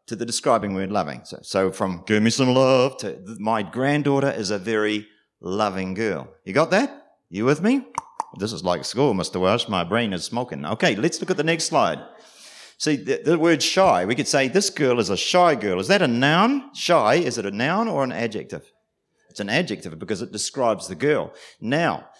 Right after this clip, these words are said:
don't put it up till they say it, please. What? How could you make that word shy into a thing, a noun?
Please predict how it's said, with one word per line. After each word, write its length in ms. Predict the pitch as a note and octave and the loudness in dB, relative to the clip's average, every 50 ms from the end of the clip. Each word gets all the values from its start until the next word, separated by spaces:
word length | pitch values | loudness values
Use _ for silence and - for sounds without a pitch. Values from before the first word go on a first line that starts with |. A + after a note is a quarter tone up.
| _ _ _ | _ _ _
don't 320 | - G2+ A#2 C3+ D3 - | 0 0 2 0 0 -2
put 120 | - E3+ F#3 | -2 -2 2
it 80 | F#3+ | 4
up 200 | G#3 G3+ F#3+ - | 2 2 2 0
till 160 | - G#3 G3+ | -2 0 2
they 140 | F#3+ F#3 F#3 | 4 4 2
say 280 | F3+ - - G#3 G3+ D#3 | 2 2 4 4 4 4
it, 160 | B2+ - - | 4 2 0
please. 300 | - G2+ G#2+ D3 F3+ - - - - - - _ _ | 0 2 2 2 0 -4 -10 -16 -18 -20 -20 _ _
What? 440 | - G2 G#2 A2+ D3+ G#3 A#3 - - | -10 -6 0 2 2 2 2 0 0
How 160 | - G#3 A3+ | 2 2 2
could 220 | G#3+ - C4+ - | 2 -2 -2 -2
you 80 | B3+ A3 | -2 2
make 200 | F#3+ F3+ D#3+ - | 2 2 2 2
that 160 | D3 A#2 A#2 | 2 0 2
word 200 | C3 C3 B2+ A#2+ | 4 4 4 4
shy 440 | - - - - F3+ D#3 G#2 F2 F2 | 2 0 2 4 4 6 6 4 4
into 340 | G2 A2+ B2 A#2+ B2 B2+ B2 | 2 2 0 0 0 0 2
a 80 | A2+ | 2
thing, 560 | C3 - - - - E3+ C3+ G#2+ E2+ D#2 E2+ | 0 -2 -4 -2 0 0 2 0 -2 -6 -6
a 100 | D#2+ G2 A2 | -6 -4 -2
noun? 420 | A#2 B2 C3 A2+ F2 D2 C#2+ - | -2 -2 -2 -2 -4 -6 -8 -12